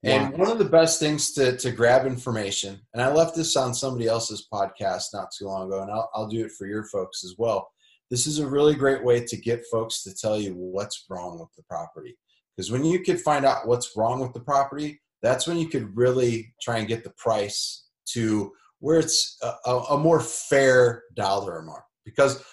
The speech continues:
Speaker 1: most people, they talk to real estate agents and they might be thinking retail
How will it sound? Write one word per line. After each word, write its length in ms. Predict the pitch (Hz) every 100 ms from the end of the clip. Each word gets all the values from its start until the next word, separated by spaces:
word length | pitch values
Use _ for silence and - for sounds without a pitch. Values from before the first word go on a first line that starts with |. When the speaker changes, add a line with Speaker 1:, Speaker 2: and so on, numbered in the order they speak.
| _
Speaker 1:
most 280 | 160 185 -
people, 240 | 180 170
they 120 | 143 120
talk 320 | 135 131 -
to 60 | 110
real 200 | 123 123
estate 300 | - 123 120
agents 540 | 117 113 110 - - 107
and 400 | 107 104 101 95 _ _ _ -
they 120 | 131
might 300 | 156 143 123
be 60 | 117
thinking 380 | - 120 117 92
retail 880 | 101 131 131 117 95 87 85 -